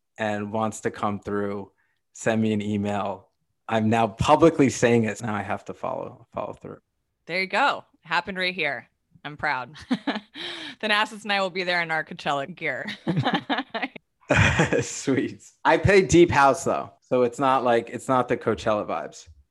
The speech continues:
Speaker 1: but I think you guys can get around that.
Speaker 2: Sounds good. All right. So number three is, who is someone that you look up to and why? Skrillex.
Speaker 1: Oh, <laughs> so for notation, one of my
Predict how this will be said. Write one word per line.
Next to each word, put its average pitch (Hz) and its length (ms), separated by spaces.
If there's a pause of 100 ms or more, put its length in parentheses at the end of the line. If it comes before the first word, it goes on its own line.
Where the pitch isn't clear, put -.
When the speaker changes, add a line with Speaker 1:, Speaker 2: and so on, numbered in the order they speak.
Speaker 1:
but 107 380
I 113 120
think 110 240
you 107 100
guys 98 240
can 101 140
get 95 160
around - 280
that. - 200 (300)
Speaker 2:
Sounds 196 300
good. - 220 (760)
All 180 80
right. 165 280 (100)
So 180 420
number 180 300
three 180 380
is, 160 260
who 185 160
is 180 200
someone 160 260
that 156 120
you 160 100
look 147 200
up 131 180
to 139 220
and 127 160
why? 107 320 (960)
Skrillex. - 540
Speaker 1:
Oh, 127 320 (680)
<laughs> - 240
so 180 180
for 185 180
notation, 180 800 (160)
one 147 220
of 165 280
my 127 380